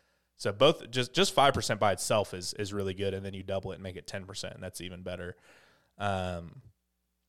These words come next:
I really think the best way to stop a Countess is you just sit on her if, if she's off lane or if she's, if she's mid lane, um,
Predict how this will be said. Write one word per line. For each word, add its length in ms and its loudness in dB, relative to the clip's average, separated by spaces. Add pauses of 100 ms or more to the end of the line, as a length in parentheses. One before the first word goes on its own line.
(280)
I 60 4
really 260 10
think 220 0
the 100 4
best 480 4
way 300 0
to 160 -6
stop 360 0
a 40 -4
Countess 720 -4 (140)
is 460 -4 (640)
you 180 0
just 340 0 (160)
sit 300 -2
on 140 -2
her 260 -4 (380)
if, 460 -6
if 160 -2
she's 300 -4
off 300 0
lane 200 -4
or 80 -6
if 60 -8
she's, 380 -6
if 140 -8
she's 220 -6
mid 200 -8
lane, 360 -6 (500)
um, 800 -4